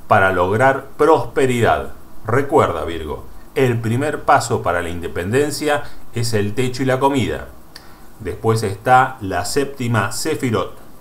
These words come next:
Esta es la respuesta. Nada se consigue, Virgo, sin trabajo y sin amor. Y el Tao te está diciendo, renunciando, recibirás lo que anhelas.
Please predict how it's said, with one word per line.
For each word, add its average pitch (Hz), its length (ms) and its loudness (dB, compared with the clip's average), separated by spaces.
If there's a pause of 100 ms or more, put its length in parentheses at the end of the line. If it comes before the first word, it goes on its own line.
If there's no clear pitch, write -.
(1200)
Esta 143 360 4
es 131 60 0
la 127 140 4
respuesta. 123 800 -2
Nada 151 500 4
se 139 220 -4
consigue, 135 580 2
Virgo, 135 400 2
sin 156 380 -2
trabajo 110 720 4 (180)
y 110 160 0
sin 131 340 2
amor. 90 420 2 (220)
Y 143 140 2
el 139 220 2
Tao 107 480 4 (400)
te 98 60 -2
está 113 320 2
diciendo, 104 640 -2 (2250)
renunciando, 123 1200 4
recibirás 120 840 2
lo 135 180 4
que 120 60 0
anhelas. 85 580 -2